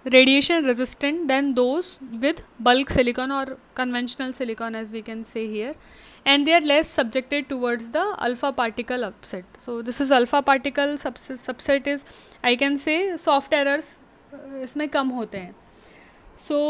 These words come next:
as you can see, it has lower capacitance, अ, lower parasitic capacitances due to isolation from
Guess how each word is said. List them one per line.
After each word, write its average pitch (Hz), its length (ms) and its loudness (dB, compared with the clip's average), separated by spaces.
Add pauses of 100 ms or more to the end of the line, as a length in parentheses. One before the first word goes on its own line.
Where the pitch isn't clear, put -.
(460)
as 294 100 0
you 320 140 0
can 359 260 -2
see, 359 380 -2
it 285 40 -6
has 320 340 2
lower 320 340 2
capacitance, 294 1000 -2
अ, 247 380 -2
lower 294 400 4
parasitic 277 440 2
capacitances 262 840 -6
due 254 220 -2
to - 0 -
isolation 254 640 0
from 262 160 -4